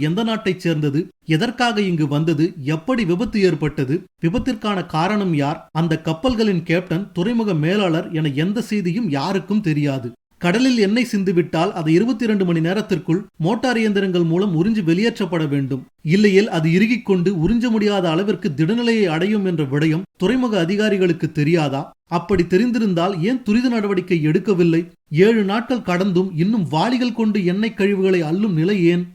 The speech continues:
இந்த பணியில் அரசு துப்புரவு தொழிலாளர்களையோ மற்ற தொழிலாளர்களையோ ஈடுபடுத்தாமல் பொதுமக்கள், மாணவர்கள், மீனவர்கள் மற்றும் தீயணைப்பு வீரர்களை மட்டுமே அரசு ஈடுபடுத்துவது ஏன்? இதுபோன்ற எண்ணிலடங்கா கேள்விகள் நமக்குள் எழத் தொடங்கிவிட்டன.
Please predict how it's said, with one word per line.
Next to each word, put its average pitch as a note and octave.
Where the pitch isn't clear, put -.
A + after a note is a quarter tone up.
இந்த F#3+
பணியில் G#3+
அரசு F#3+
துப்புரவு B3
தொழிலாளர்களையோ F3
மற்ற D#3+
தொழிலாளர்களையோ G3
ஈடுபடுத்தாமல் D#3+
பொதுமக்கள், F#3+
மாணவர்கள், F3+
மீனவர்கள் F3
மற்றும் E3+
தீயணைப்பு A#3
வீரர்களை F#3
மட்டுமே G#3
அரசு F3
ஈடுபடுத்துவது F3
ஏன்? D#3+
இதுபோன்ற F3
எண்ணிலடங்கா G#3
கேள்விகள் F#3
நமக்குள் D#3+
எழத் F3
தொடங்கிவிட்டன. C#3+